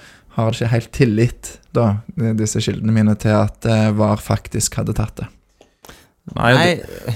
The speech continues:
Speaker 3: nei, det er jo, det er jo litt interessant, fordi at, fordi at, eh, eh,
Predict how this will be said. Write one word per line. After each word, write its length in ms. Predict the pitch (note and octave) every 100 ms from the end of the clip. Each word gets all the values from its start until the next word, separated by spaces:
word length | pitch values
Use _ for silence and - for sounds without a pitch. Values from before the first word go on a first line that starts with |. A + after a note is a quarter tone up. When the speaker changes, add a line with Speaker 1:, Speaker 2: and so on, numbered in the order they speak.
| -
Speaker 3:
nei, 240 | A#2+ D3
det 120 | D#3+
er 60 | D#3+
jo, 60 | D3
det 120 | C3
er 80 | D#3+
jo 80 |
litt 100 | E3+
interessant, 520 | D#3+ B2+ A#2+ C3+ D3+ -
fordi 240 | C3+ B2
at, 160 | B2 A2
fordi 280 | - - A2+
at, 220 | A2+ A2 -
eh, 520 | A2 G#2+ G#2 G2 G2+
eh, 560 | G#2+ G#2 G2 G2 F#2